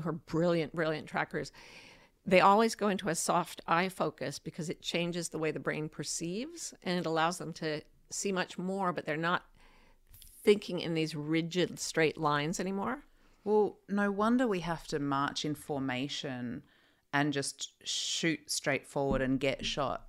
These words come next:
Speaker 2: from the first line to the back. If we, if we can't even perceive properly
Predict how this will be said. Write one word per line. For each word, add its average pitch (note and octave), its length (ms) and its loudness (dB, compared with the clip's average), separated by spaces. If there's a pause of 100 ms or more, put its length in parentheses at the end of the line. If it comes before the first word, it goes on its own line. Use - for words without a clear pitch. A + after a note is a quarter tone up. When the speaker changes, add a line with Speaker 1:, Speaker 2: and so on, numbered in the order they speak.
(200)
Speaker 2:
from C3+ 260 -4
the C3+ 60 -2
first C3+ 380 -2
line C3+ 280 -2
to C#3+ 100 -10
the C3+ 100 -4
back. F3+ 360 -2
If D#3+ 120 -10
we, D#3+ 240 -6
if E3+ 140 -6
we F#3 100 0
can't G#3+ 440 -2
even D3 460 0 (520)
perceive A3 720 2
properly D#3+ 440 2